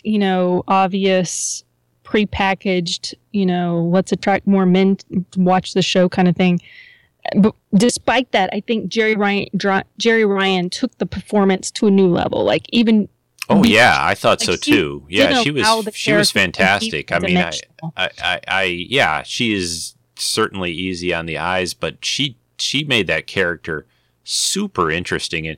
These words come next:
Speaker 1: Yeah.
Speaker 2: I mean, it was frankly probably by the, the, the show, like you were saying earlier, Jen, about, um,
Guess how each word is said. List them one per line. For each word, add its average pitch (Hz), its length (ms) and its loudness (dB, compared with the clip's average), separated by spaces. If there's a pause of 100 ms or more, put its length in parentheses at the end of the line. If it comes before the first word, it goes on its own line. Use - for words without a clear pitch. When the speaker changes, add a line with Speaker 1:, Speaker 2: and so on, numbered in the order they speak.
Speaker 1:
Yeah. 165 280 0
Speaker 2:
I 123 60 0
mean, 123 140 0
it 123 60 0
was 117 140 0
frankly 135 440 0
probably 110 600 0
by 90 180 0
the, 87 260 -4
the, 92 200 -4
the 85 160 -4
show, 120 480 0
like 87 260 -2
you 123 100 -2
were 113 80 2
saying 90 260 -2
earlier, 92 320 0
Jen, 82 280 -4
about, 78 380 -4 (600)
um, 78 440 -2